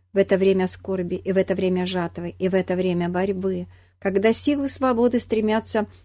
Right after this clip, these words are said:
выразиться через жизнь, и оковы жизни в той форме, в какой её проживает человек, постоянно создают и воссоздают старые бесходные циклы неблагоприятных условий, задержавшихся на этой планете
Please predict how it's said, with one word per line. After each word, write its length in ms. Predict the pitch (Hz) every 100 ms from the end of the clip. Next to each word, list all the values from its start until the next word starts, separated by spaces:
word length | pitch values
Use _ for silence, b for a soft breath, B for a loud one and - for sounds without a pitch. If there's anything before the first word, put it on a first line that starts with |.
| b -
выразиться 680 | 208 269 247 190 190 -
через 380 | 180 190 185 185
жизнь, 420 | 180 180 180 175 b b b
и 80 | 202
оковы 440 | 202 208 262 247 247
жизни 460 | 240 247 214 190
в 80 | 180
той 300 | - 269 269
форме, 540 | - 254 214 185 175 - b _
в 40 |
какой 360 | - 196 220 196
её 220 | 196 208
проживает 600 | 202 190 185 185 185 180
человек, 600 | - 202 214 208 196 - - _ _ _ _
постоянно 560 | - 185 - 196 196 190
создают 720 | - 185 185 180 196 247 254
и 60 | 208
воссоздают 680 | 196 190 202 190 208 226
старые 500 | - - 202 220 220
бесходные 680 | 208 214 - 220 226 220 202
циклы 420 | - 247 247 233
неблагоприятных 880 | 214 202 196 196 202 196 196 208 -
условий, 560 | 220 - 254 220 180 - B B B
задержавшихся 880 | 196 185 180 175 196 233 - 247 -
на 160 | 233 233
этой 160 | 226 214
планете 720 | 208 208 196 175 175 175